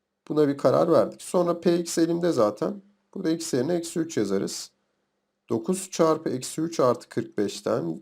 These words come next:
eksi yirmi yedi artı kırk beş yani on sekiz bulmuş oluruz. Doğru cevap E şıkkı oldu. Soru bakın bir önceki sorularla aynı aslında. Sadece burada ekstradan P x ve Q x'i şöyle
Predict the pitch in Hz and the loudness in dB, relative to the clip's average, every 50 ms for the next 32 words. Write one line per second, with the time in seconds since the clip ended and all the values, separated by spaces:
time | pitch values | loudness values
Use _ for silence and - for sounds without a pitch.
0 | - - 123 120 - - - - 147 147 151 156 156 160 156 160 151 143 139 139 | -6 -4 -4 -4 -4 -6 -6 -4 -4 -4 -2 -2 -2 0 2 4 4 4 2 0
1 | - - - 135 135 - - 170 180 175 - - 143 117 104 95 98 - 120 123 | -4 -10 -10 -10 -8 -4 -4 -4 -4 -4 -2 2 2 4 4 2 0 -2 -2 0
2 | 160 170 170 - 185 190 175 165 165 165 170 170 170 165 170 170 165 170 165 170 | 0 -2 -2 -4 -6 -6 -6 -6 -4 -2 0 0 -2 -2 0 0 0 2 2 0
3 | 170 165 - - _ _ _ _ _ _ _ _ _ _ _ - - 170 175 170 | 0 -2 -4 -12 _ _ _ _ _ _ _ _ _ _ _ 2 4 4 6 6
4 | 170 165 165 160 160 165 170 170 165 - _ _ - - 120 107 101 98 - - | 6 6 6 6 6 6 4 2 0 -6 _ _ 2 6 6 6 6 4 0 -6
5 | - - - - - - - - - - - _ _ _ _ _ _ _ _ _ | -10 -12 -10 -8 -8 -8 -8 -10 -12 -16 -18 _ _ _ _ _ _ _ _ _
6 | _ _ - - - - 175 202 233 190 160 151 - 143 113 120 143 185 190 180 | _ _ -14 -2 4 6 6 8 8 6 6 6 4 2 0 2 2 4 4 4
7 | 165 156 147 - - - - 143 135 131 131 135 151 175 190 - - 147 156 151 | 2 0 -2 -4 -4 -2 -2 0 0 2 0 0 2 0 0 4 6 6 8 8
8 | 120 101 90 90 92 - - - 104 - 151 180 214 - - - 196 165 147 147 | 6 4 2 2 0 -4 -8 -8 -6 -4 -4 -4 -4 -4 0 0 2 2 2 2
9 | 151 165 165 165 156 147 160 165 160 - - - 123 123 139 170 196 196 - 170 | 4 4 4 4 4 2 2 0 0 -2 0 2 2 4 4 2 0 0 0 0
10 | 165 170 - - - 127 120 - - - 165 143 127 - - - - 160 180 202 | 0 0 -2 -4 -2 -2 -2 -2 -2 -2 0 0 0 -2 -6 -6 -2 -2 -2 -2
11 | 190 - _ _ _ _ _ _ _ _ _ _ _ - - - 175 160 117 123 | -4 -10 _ _ _ _ _ _ _ _ _ _ _ -8 -2 2 2 4 4 4
12 | 131 170 - - | 2 2 0 -4